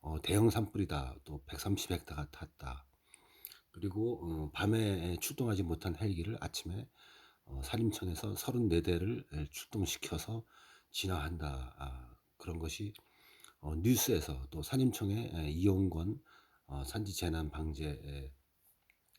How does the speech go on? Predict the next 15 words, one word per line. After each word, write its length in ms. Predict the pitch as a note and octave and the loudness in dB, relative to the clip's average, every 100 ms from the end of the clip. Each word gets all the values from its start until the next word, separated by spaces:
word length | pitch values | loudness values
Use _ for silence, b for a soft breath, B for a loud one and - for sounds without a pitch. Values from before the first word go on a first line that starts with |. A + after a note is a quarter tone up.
| _ | _
담당하시는 680 | - D#2 D2+ D2 D2+ D#2 C#2 | -4 0 0 0 0 -2 -6
분으로부터, 640 | C2 B1+ B1 C2 - E2+ F#2+ B B B B B B _ | -6 -6 -10 -12 -10 -10 -10 B B B B B B _
어, 580 | B1+ A#1+ A#1 - - - | -12 -12 -12 -16 -16 -4
얘기를 300 | E2+ F2 E2+ | 0 2 2
하는 140 | E2+ D#2 | 0 -2
것을 260 | C#2+ D#2+ | -4 -8
들었습니다. 720 | - C#2 - - C2 - - _ _ _ _ _ _ _ _ _ _ _ - B B B B B _ | -8 -8 -8 -10 -12 -14 -18 _ _ _ _ _ _ _ _ _ _ _ -20 B B B B B _
우리 260 | G#2 C3+ | 6 8
산림 380 | A#2 D3 C#3 C3+ | 8 10 12 10
기술사를 360 | A2+ - A#2+ A2+ | 8 2 2 4
공부하시는 580 | A2 G#2+ G2+ G2 G#2 G2+ | 2 4 4 4 2 2
분들은, 500 | G2+ G2+ B2 A#2+ - | 2 4 4 2 0
어, 280 | - - C#3+ | -4 -4 -4
산불 360 | C3 B2 C3+ | -2 2 4
문제가 640 | A#2+ G#2+ G#2 F#2 E2+ G#2 | 6 6 6 4 0 -2